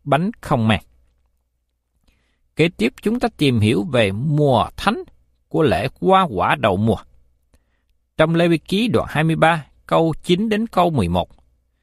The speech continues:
Đức Giê-hô-va lại phán cùng Môi-se rằng, "Hãy truyền cho dân Israel rằng,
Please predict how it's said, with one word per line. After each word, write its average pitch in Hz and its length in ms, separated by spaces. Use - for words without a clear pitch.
Đức 254 180
Giê-hô-va 247 580
lại 101 320
phán 214 280
cùng 139 200
Môi-se 226 340
rằng, 117 180
"Hãy - 280
truyền 147 280
cho 185 100
dân 240 280
Israel 240 640
rằng, 127 200